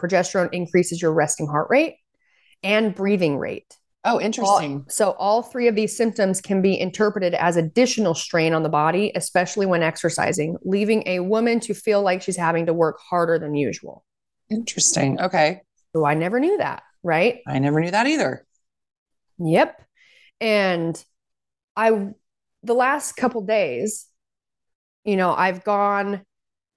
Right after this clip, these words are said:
Speaker 1: like, uh, I don't know, like, a week ago, went on a run, did four miles without stopping. Some of you are like, "Oh, that's not big." That's a big deal for me. Four
Speaker 2: <laughs>
Speaker 1: miles without stopping. I didn't feel a hundred percent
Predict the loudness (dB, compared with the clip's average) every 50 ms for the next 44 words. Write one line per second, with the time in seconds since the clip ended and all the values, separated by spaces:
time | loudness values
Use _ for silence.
0 | _ _ -2 -2 -2 -4 -2 0 0 2 2 2 0 0 0 0 0 0 0 0
1 | 2 2 0 0 -2 -2 0 0 0 0 -2 -2 _ 0 2 2 2 2 2 0
2 | -2 -4 -4 0 2 2 4 4 2 0 -4 -8 _ _ _ _ _ _ _ _
3 | _ _ _ _ _ _ _ _ _ _ -14 -14 -4 -2 0 2 2 2 2 2
4 | 0 -4 -6 -2 0 0 2 2 2 0 0 0 2 2 0 0 -2 -4 0 2
5 | 2 2 2 -2 -4 -2 0 0 0 0 0 -2 -2 -2 -8 _ _ _ _ _
6 | _ _ _ _ _ _ -2 0 0 2 2 2 2 2 2 0 0 0 0 0
7 | 2 0 0 -2 -6 -4 -6 -6 -6 0 0 -2 0 0 -6 -12 -14 _ _ _
8 | _ _ _ 0 0 0 0 -2 -2 -2 -2 -2 0 2 4 2 2 2 0 -4
9 | -4 -4 -8 -12 _ -20 -20 -20 -20 -20 _ -4 0 0 0 0 0 0 2 2
10 | 0 2 2 -2 -2 -2 -2 0 0 0 0 0 -4 -6 -6 -6 _ -20 -18 _
11 | 2 2 2 2 0 -2 -2 0 2 2 2 0 -2 -2 0 0 0 0 -2 -6
12 | 0 2 2 2 2